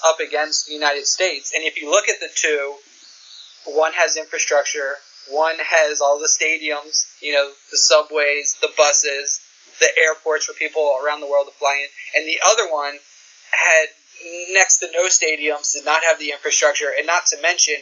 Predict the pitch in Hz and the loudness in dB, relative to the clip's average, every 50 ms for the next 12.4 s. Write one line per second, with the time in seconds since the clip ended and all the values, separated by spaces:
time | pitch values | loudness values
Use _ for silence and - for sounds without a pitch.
0 | - 147 156 - 139 131 - - - 165 160 175 175 160 143 139 - - 147 143 | -4 -6 -2 -2 -2 -4 -4 -2 0 2 2 2 2 0 -6 -10 -2 2 2 2
1 | 143 143 143 139 139 - - - _ _ _ 143 151 170 185 - - - 127 139 | 4 2 -2 -4 -4 -6 -8 -8 _ _ _ 0 2 2 2 2 -2 -8 -10 -6
2 | 131 139 156 185 190 - 147 135 131 127 127 - _ _ - - 147 143 139 139 | -2 -2 0 2 2 2 2 2 -2 -2 -4 -16 _ _ -8 -4 -4 2 4 4
3 | 139 135 135 131 - 139 127 131 147 147 147 143 - - 147 143 - - 170 180 | 4 4 0 -2 -2 -6 -2 2 2 2 2 2 2 0 0 0 2 2 2 2
4 | 185 170 151 131 127 - - - _ _ - 160 160 156 - 165 175 180 180 170 | 0 0 -2 -4 -4 -4 -8 -20 _ _ 4 4 4 4 4 4 4 4 4 4
5 | 175 180 170 165 165 160 - - 180 180 185 175 - - - 185 190 190 190 185 | 2 2 0 -4 -10 -8 -6 -2 0 0 0 -2 -4 -14 -10 -2 0 0 0 0
6 | 165 147 156 147 143 143 _ - 165 165 160 160 - 165 165 170 175 156 143 143 | -2 -2 0 0 0 -2 _ -4 -4 -4 -4 -6 -4 0 0 2 2 0 -4 -6
7 | 139 - - - - 151 143 139 135 - 151 147 156 160 160 147 143 - - - | -10 -14 -12 -4 -2 -2 -2 -2 -4 -4 -2 0 0 0 0 -2 -4 -6 -6 -4
8 | 190 214 208 160 - - 135 127 123 127 - - - 120 113 113 - - - 156 | -4 -2 -4 -4 -6 -2 0 0 0 0 -2 -6 -6 -8 -10 -10 -12 -4 -2 -2
9 | 143 135 135 135 - - 139 - - 139 135 131 - - 175 - 147 139 139 - | -2 0 -4 -6 -6 -6 -8 -2 0 0 -2 2 2 2 2 2 -2 -8 -8 -4
10 | 135 127 131 135 131 131 131 - - 135 - 135 131 131 135 131 131 131 131 131 | -4 0 2 2 2 2 0 -4 -6 -8 -6 -2 0 -2 0 0 -4 -6 -6 -8
11 | 131 127 - - - 120 120 - 170 202 - - 135 113 - - - - - - | -10 -4 -4 -6 -4 -4 -4 -2 -2 0 2 2 0 0 -2 -6 -12 -12 -10 -8
12 | - - - - - 165 156 | -10 -10 -10 2 4 4 4